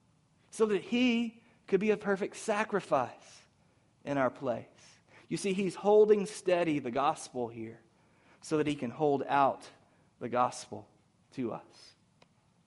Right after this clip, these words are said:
And that's why he continues in verse thirty-three. "Nevertheless, I must go on my way today and tomorrow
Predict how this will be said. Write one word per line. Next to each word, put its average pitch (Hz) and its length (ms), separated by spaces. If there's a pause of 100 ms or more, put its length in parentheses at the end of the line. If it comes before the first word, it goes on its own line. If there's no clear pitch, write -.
(400)
And 135 80
that's 135 160
why 135 160
he 131 80
continues 127 560
in 123 100
verse 117 240
thirty-three. 117 600 (1400)
"Nevertheless, 180 800
I 156 140
must 156 260
go 165 180
on 156 160
my 143 160
way 131 240
today 123 380
and 117 120
tomorrow 120 640